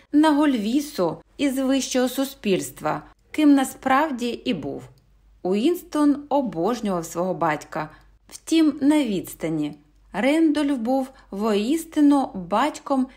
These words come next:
вікторіанської епохи, стриманим, гордовитим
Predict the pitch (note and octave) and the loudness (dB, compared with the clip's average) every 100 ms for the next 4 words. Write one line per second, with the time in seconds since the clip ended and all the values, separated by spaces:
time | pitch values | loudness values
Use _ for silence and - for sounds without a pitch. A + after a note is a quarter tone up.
0 | _ C4+ E4+ - C4 A#3+ G#3+ G#3 - G3+ | _ -4 -4 -2 0 0 0 -4 -6 -4
1 | G3 G3+ D#3+ D#3 - D#3+ - _ _ _ | -4 -6 -6 -6 -6 -12 -12 _ _ _
2 | _ - - G3 B3+ D#4+ D#4 D4 D4 C#4+ | _ -18 -8 -2 2 4 6 6 6 2
3 | C#4+ - _ - G#3 A3+ F#3+ F3 E3+ G#3 | 0 -12 _ -6 -2 0 0 -2 -2 -2
4 | D#4 D#4 C4 B3+ | -2 -2 -2 -2